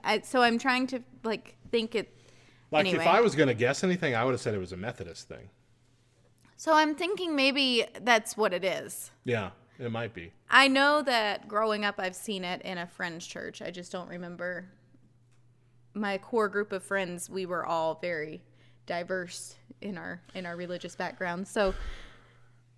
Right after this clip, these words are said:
Speaker 2: And you know what? I grew up going to a Catholic church. I've been to Mass so many times, more than most Catholics,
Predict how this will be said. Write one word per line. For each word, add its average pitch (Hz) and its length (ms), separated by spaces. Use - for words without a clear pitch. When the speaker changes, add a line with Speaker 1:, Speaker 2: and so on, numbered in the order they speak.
Speaker 2:
And 143 100
you 156 80
know 180 120
what? 190 200
I 151 120
grew 180 200
up 180 120
going 143 220
to 135 120
a 123 60
Catholic 120 340
church. 135 500
I've 107 180
been 107 140
to 104 60
Mass 104 600
so - 280
many 85 240
times, - 540
more 127 320
than 117 180
most 104 260
Catholics, - 640